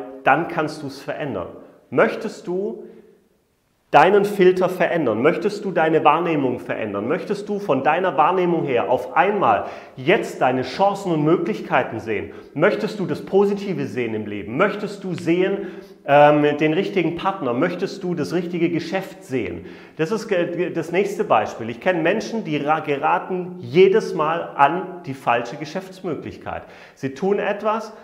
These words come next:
dann funktioniert's wieder nicht, werden verarscht, gehen zum nächsten,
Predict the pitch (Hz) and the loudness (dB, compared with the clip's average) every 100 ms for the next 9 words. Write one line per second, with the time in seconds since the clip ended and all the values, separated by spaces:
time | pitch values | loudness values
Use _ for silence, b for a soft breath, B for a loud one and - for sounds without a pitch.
0 | B 147 147 165 147 139 147 190 190 190 | B -2 -2 -4 -6 -2 -2 -2 -2 -2
1 | 190 190 - 139 139 139 - 120 147 180 | 0 0 2 2 2 0 -2 0 0 0
2 | - 156 147 131 131 160 - 175 175 | -4 -6 -4 -4 -4 -4 -6 -8 -8